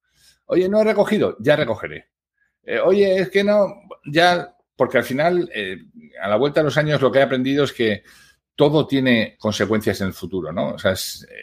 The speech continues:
estas cosas te, te he contado dos o tres cosas de mi vida, ¿no? Pero, eh, cosas que hice hace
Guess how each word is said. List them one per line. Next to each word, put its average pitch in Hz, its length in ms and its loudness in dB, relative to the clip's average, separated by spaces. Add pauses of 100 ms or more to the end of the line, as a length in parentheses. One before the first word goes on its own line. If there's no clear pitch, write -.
estas 104 300 -2
cosas 101 300 0
te, 101 100 -2
te 98 160 -4
he - 20 -8
contado 98 300 2
dos 87 120 -2
o 80 40 -10
tres - 220 -4 (440)
cosas 85 280 -4
de 85 80 -2
mi 80 100 -2
vida, 82 240 -2
¿no? 110 140 -4
Pero, 92 280 4 (320)
eh, 90 280 0
cosas 110 260 0
que 104 100 0
hice 101 200 2
hace 98 680 4